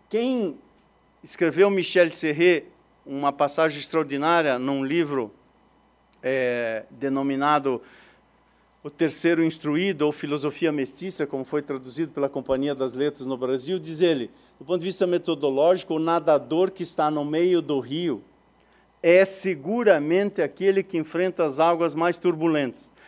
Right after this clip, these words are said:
Não é porque a correnteza ali é maior, é porque ele sabe que se ele sentir receio e quiser voltar à margem que ele partiu, a distância é exatamente igual do que salvar-se para atingir a outra margem.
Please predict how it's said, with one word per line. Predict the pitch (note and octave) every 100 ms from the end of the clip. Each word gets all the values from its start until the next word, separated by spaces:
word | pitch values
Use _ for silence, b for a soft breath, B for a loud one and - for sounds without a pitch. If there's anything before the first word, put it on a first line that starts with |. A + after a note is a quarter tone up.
| b -
Não | F3 F#3+ G3
é | B3+
porque | - G#3 G#3
a |
correnteza | F#3+ F#3 E3 D#3+ D3 F3 F3+ D#3
ali | D3+ E3+
é |
maior, | E3+ D3+ B2 G#2+ - _ B B
é | - C#3+
porque | C#3+ E3+ G3+
ele | G3+ F#3+
sabe | - F#3+ F#3 F3+ B2+ G#2 _ _ _ _ _ _ _ _ -
que |
se | C#3+ -
ele | G3 G#3
sentir | - F#3+ E3+ F3 D#3+
receio | D3 - E3+ F#3
e |
quiser | E3+ D3+ C#3 E3+
voltar | D3 E3 D#3+ - E3 G3 G#3+
à | D3
margem | C3+ D3 F3 D#3+ C#3+
que | C3 -
ele | B2+ C3+ B2+
partiu, | - B2 - D3 G#3 D3+ - _ b b
a | D#3
distância | C#3+ F3 - - G#3 C4 C4 F#3+
é |
exatamente | F3 - G#3 C#4 C#4+ A3+ F3+ G3+ A3+ A3 F3
igual | C3 C3+ F3+ A3
do | F#3+ A3
que | - G#3
salvar-se | - G3+ F3+ D3+ C#3+ E3+ F#3+ G#3+
para | - G#3 G3+
atingir | G3+ F3+ D#3+ G3+
a |
outra | G3+ G#3+ B3 F4+
margem. | C#4+ D#3 C#3 -